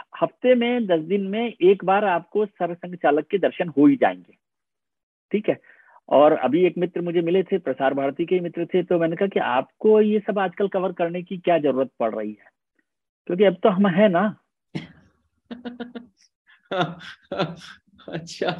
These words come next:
Speaker 2: तो जवाब क्या आया?
Speaker 1: <laughs> अब कुछ नहीं, मैं उनको याद दिला रहा था कि आडवाणी जी ने इमरजेंसी के वक्त कहा था कि भाई, "We asked them to bend, but they crawled।" है ना?
Speaker 2: हम्म।
Speaker 1: बताइए, पिचहत्तर में बोल दिया दो हज़ार बाईस की बात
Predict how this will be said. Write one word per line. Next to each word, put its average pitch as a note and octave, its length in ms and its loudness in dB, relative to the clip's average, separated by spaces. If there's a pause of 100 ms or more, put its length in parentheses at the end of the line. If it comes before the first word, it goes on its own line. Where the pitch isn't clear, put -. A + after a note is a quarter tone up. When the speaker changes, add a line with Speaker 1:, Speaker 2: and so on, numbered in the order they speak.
(120)
Speaker 2:
तो - 320 -2
जवाब D3+ 380 2
क्या F#3+ 160 4
आया? E3+ 380 2 (1120)
Speaker 1:
<laughs> - 480 0
अब A3+ 140 4
कुछ A3 120 6
नहीं, A3 220 2
मैं B3 200 4
उनको A3 240 0
याद G3 220 0
दिला F#3 200 -4
रहा D3 120 -6
था G3+ 140 -8
कि A3+ 120 -8
आडवाणी D#3 360 -4
जी G3+ 120 -8
ने G#3+ 140 -6
इमरजेंसी D#3+ 500 0
के F#3+ 120 0
वक्त E3 260 -2
कहा C3 240 2
था F#3+ 200 0
कि G3 140 -4
भाई, F#3 220 -4 (480)
"We E3+ 100 6
asked F3 300 4
them E3 200 -2
to E3+ 120 -6
bend, C#3 380 0 (340)
but C#3 80 -2
they D3+ 220 -6
crawled।" A2 360 -2 (840)
है G#2+ 80 -6
ना? G#2 60 -6
Speaker 2:
हम्म। G2 140 -12 (1000)
Speaker 1:
बताइए, G#3+ 360 -2
पिचहत्तर G3 480 0
में G#3 140 0
बोल F3+ 300 0
दिया G3+ 100 4
दो F3+ 140 4
हज़ार D#3+ 200 4
बाईस C#3 280 0
की C3 80 -8
बात G#2+ 200 -4